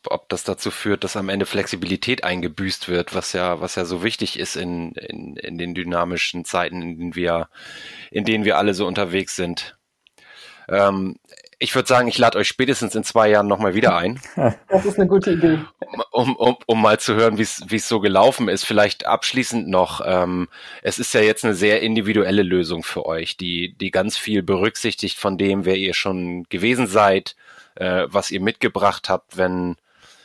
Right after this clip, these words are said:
Speaker 1: wenn ich jetzt Hörer vom Kurswechsel-Podcast bin und vielleicht selber Inhaber, Unternehmer bin oder in einem Unternehmen arbeite,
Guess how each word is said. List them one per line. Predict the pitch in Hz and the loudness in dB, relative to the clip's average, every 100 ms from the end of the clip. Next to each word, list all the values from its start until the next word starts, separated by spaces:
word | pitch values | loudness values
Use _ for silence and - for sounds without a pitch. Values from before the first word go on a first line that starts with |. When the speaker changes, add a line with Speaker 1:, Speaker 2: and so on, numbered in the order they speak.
| _ | _
Speaker 1:
wenn | 95 | -6
ich | - | -4
jetzt | 117 - | -4 -2
Hörer | 110 117 110 | 2 4 4
vom | 104 101 | 2 -2
Kurswechsel-Podcast | 113 - 104 - 92 101 - 95 90 - | -2 0 0 0 -4 -4 -2 -2 -2 -4
bin | 92 87 82 82 _ _ _ _ | -4 -4 -8 -12 _ _ _ _
und | 95 87 - | -6 -6 -8
vielleicht | - 92 90 | -4 -2 0
selber | 107 117 123 - | 2 4 6 4
Inhaber, | 120 107 107 95 95 95 | 2 4 4 6 4 4
Unternehmer | 101 104 101 104 101 | 0 -2 0 2 2
bin | 85 98 95 95 | 2 0 0 -4
oder | 92 95 | -2 -2
in | 92 | -4
einem | 92 95 | -4 -4
Unternehmen | 95 104 95 98 95 | -2 -2 -2 -2 0
arbeite, | 98 110 - - 104 95 | 4 6 4 2 0 0